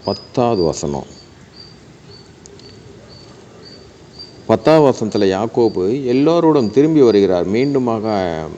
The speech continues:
ஈசாக்கின் இடத்திற்கு. இங்கே முப்பத்தி ரெண்டாம் அதிகாரம் பத்தாவது வசனத்துல, "அடியேனுக்கு தேவரீர் காண்பித்த எல்லா தயவுக்கும்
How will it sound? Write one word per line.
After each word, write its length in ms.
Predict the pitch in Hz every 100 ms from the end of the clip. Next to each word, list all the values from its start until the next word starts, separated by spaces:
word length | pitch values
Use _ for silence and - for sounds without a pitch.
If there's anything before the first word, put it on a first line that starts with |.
| - - - _ _ _ - - - - -
ஈசாக்கின் 520 | 104 127 131 117 107
இடத்திற்கு. 600 | 92 85 - - 78 - - _ _ _ _ - _ _ _ _ _ - _ _ _ -
இங்கே 680 | 117 123 120 98 87 80 - - - - - -
முப்பத்தி 500 | 117 120 156 156 151
ரெண்டாம் 400 | 113 107 113 110
அதிகாரம் 440 | 95 98 95 90
பத்தாவது 560 | 85 82 98 92 80 80
வசனத்துல, 380 | 78 87 80 78 -
"அடியேனுக்கு 680 | 92 110 143 151 151 147 147
தேவரீர் 720 | 123 101 95 104 92 90 101 - -
காண்பித்த 800 | 101 123 139 135 120 117 110 85
எல்லா 420 | 87 95 98 98
தயவுக்கும் 840 | 82 78 87 92 95 - 117 120